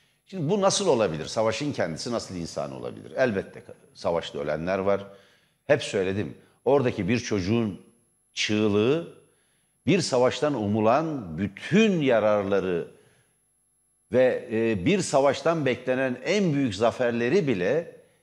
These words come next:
gölgeleyecek bir güce sahiptir. Bir çocuğun çığlığına bile değmez. Hiç bunları tartışmaya gerek yok. Ve fakat durum şu.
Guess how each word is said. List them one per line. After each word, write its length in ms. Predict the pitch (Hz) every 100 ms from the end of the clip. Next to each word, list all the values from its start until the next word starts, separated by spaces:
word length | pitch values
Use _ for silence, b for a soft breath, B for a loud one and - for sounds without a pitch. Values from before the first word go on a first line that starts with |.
| b
gölgeleyecek 1000 | 85 110 113 107 117 113 120 117 175 -
bir 120 | 123 131
güce 300 | 92 90 110
sahiptir. 720 | - 69 55 - - - - _ _ _ _ _ _ _ _
Bir 140 | 190 156
çocuğun 340 | 135 104 135
çığlığına 560 | - 101 92 95 98 90
bile 200 | 85 73
değmez. 400 | 71 69 53 -
Hiç 220 | 78 -
bunları 280 | 90 80 78
tartışmaya 560 | 76 67 - - 67
gerek 280 | 65 60 -
yok. 100 | - _ _
Ve 80 | 98
fakat 320 | 143 135 -
durum 180 | 98 117
şu. 260 | - 131